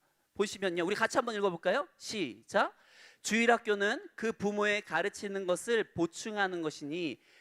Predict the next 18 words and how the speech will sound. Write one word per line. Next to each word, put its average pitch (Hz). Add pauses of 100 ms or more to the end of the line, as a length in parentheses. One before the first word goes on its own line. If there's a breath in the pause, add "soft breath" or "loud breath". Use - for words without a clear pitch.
(100)
부모가 156
그 185
책임을 208
내려놓고 180
그 202
선생이 214
다 190
할 208
수 208
없느니라." 170 (560 loud breath)
이건 254
초대교회 254
때 220
목사님들을 196
가르칠 185
때 202
했던 196
얘기예요. 175